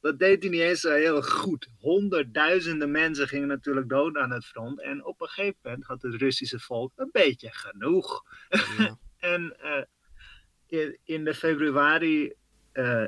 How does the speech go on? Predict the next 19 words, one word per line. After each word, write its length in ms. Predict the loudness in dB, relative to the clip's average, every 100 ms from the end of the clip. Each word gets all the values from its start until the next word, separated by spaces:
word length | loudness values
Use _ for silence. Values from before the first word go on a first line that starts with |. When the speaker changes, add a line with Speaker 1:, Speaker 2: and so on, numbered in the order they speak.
| -4 _
Speaker 1:
staking, 840 | -16 -2 2 2 2 -4 -2 -2
of 120 | -4
de 120 | -6
februari 640 | -4 -2 0 2 4 4 4
opstand, 580 | 0 0 -4 -4 -6 -10 -20 -20 _ _ _
eh, 120 | -12
zeiden 380 | -4 0 2 2
mensen 300 | 0 0 -2
in 120 | -4
Petrograd: 540 | 0 2 2 2 2 0
"We 80 | 0
zijn 200 | 0 0
er 60 |
klaar 380 | -2 4 6 6
mee, 220 | 4 -2
we 100 | -2
doen 200 | 0 2
dit 160 | 4 2
niet. 220 | 0 -8